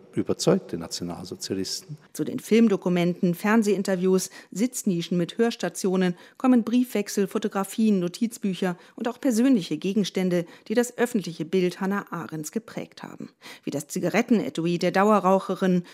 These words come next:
Speaker 2: und ihre berühmte schwarze Handtasche. Im letzten Raum schließlich wird es noch einmal privat. Hier wird die kleine Minox-Kamera gezeigt,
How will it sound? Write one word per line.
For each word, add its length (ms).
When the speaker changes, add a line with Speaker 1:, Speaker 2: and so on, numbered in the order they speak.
Speaker 2:
und 320
ihre 180
berühmte 540
schwarze 560
Handtasche. 460
Im 100
letzten 320
Raum 180
schließlich 420
wird 120
es 100
noch 100
einmal 280
privat. 680
Hier 200
wird 120
die 80
kleine 300
Minox-Kamera 880
gezeigt, 500